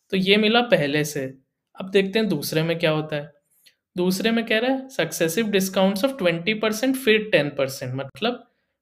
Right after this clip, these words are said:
पहले पॉइंट टू एक्स सब्ट्रैक्ट होगा, मतलब पॉइंट एट एक्स बचेगा, ठीक है? फिर टेन परसेंट डिस्काउंट दिया, मतलब इस,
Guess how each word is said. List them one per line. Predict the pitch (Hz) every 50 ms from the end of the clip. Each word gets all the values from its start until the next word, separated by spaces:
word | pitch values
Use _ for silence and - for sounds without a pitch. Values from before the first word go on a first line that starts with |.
| _ _ -
पहले | 170 156 165 175 185 220 269 311 302
पॉइंट | 302 - - - - - 160 175 202 233 233 233
टू | - 202 196 208
एक्स | 220 214 - -
सब्ट्रैक्ट | - 185 156 - - 160 143 143 147 147 - -
होगा, | 185 180 214 233
मतलब | 233 220 - - - 240 262 262 -
पॉइंट | 185 165 170 185 190 185
एट | 165 160 160 160 170
एक्स | 170 170 - - -
बचेगा, | 143 135 135 - 131 123 131 131 - - _ _ _ _ _ _
ठीक | _ - 151 131 196
है? | 208 214 214 _ _ _ _ _ _ _ _ _ _ _ _ _ _ _ _ - - - -
फिर | 254 262 269 262
टेन | - - 214 208 208 208
परसेंट | 214 208 190 - 220 220 214
डिस्काउंट | 202 190 190 - - 190 190 196 202
दिया, | 196 214 220
मतलब | 220 214 190 190 196 220 262 285 269 - - - _ _ _ _ _ _ _ _ _ _ _ _ _ _ _ _ -
इस, | 202 190 190 - - - - _